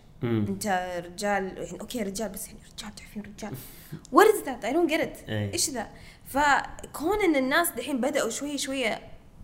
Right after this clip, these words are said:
Speaker 2: يعني، يتعرفوا على بعض، صاروا يخلوكم بني آدمين.
Speaker 1: مم.
Speaker 2: أول أنتوا كان عندكم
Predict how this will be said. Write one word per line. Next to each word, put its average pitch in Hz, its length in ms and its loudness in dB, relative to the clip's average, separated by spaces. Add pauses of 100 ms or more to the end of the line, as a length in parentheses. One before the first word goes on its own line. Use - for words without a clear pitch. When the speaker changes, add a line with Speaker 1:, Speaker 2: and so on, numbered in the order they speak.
Speaker 2:
يعني، 196 360 -2
يتعرفوا 226 560 2
على 208 120 -2
بعض، 285 280 0 (380)
صاروا 247 220 -2
يخلوكم 247 380 -6
بني 185 180 -6
آدمين. 202 300 -10 (160)
Speaker 1:
مم. 104 300 0 (840)
Speaker 2:
أول 233 240 2
أنتوا 240 180 -6
كان 220 160 -6
عندكم 208 500 -8